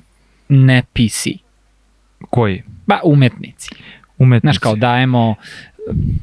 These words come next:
Speaker 1: pežorativno pričamo o umetnicima, jer to kao,
Speaker 2: A-
Speaker 1: kao, kao kad kažeš za nekog da je seljak, i, al zapravo hoćeš da ga uvrediš.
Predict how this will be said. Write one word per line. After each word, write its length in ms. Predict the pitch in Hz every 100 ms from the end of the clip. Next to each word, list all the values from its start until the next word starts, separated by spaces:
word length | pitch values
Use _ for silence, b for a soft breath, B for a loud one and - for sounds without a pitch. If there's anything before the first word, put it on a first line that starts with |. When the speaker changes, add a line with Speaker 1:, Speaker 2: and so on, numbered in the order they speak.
| -
Speaker 1:
pežorativno 640 | 170 165 151 123 - 120 117
pričamo 400 | 131 117 113 107
o 60 |
umetnicima, 680 | 104 101 - 117 - 143 127 -
jer 540 | 131 123 117 117 113 110 B B B -
to 100 | 202
kao, 120 | 214
Speaker 2:
A- 40 |
Speaker 1:
kao, 180 | - 185
kao 240 | - 202 170
kad 100 | 165
kažeš 260 | 180 151
za 100 | 131
nekog 240 | 143 143 120
da 60 |
je 80 | 117
seljak, 600 | - 127 107 104 - - _ -
i, 280 | - 135 127 -
al 160 | 117
zapravo 340 | 113 123 - 117
hoćeš 180 | 110 113
da 60 |
ga 60 | 110
uvrediš. 400 | 107 104 -